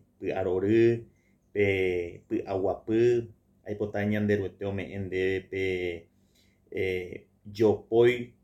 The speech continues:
pe gracias y misericordia tuichaitereíva oñehẽ py'ỹi nderehe. Aipota ñande jára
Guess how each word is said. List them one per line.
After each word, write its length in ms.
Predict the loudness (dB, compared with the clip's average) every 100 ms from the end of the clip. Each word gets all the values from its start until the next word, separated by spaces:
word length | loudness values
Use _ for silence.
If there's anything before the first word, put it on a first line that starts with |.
| _ _
pe 180 | -8 -6
gracias 600 | -2 0 0 -2 -8 -6
y 80 | -4
misericordia 1040 | -4 -4 -4 -4 -4 0 2 2 0 -4
tuichaitereíva 1000 | -8 -10 -10 -6 -4 -4 -4 -2 -2 -2 -10 _ _ -10
oñehẽ 840 | -2 -2 -2 -6 -6 -4 -4 -8 _ _ _ _ _
py'ỹi 520 | -6 -6 -6 -2 -2 0
nderehe. 480 | 0 0 -4 0 0 -2 -12 _
Aipota 720 | -16 -12 -10 -2 0 2 0 -2
ñande 320 | -6 -6 -6
jára 480 | -2 -2 0 -2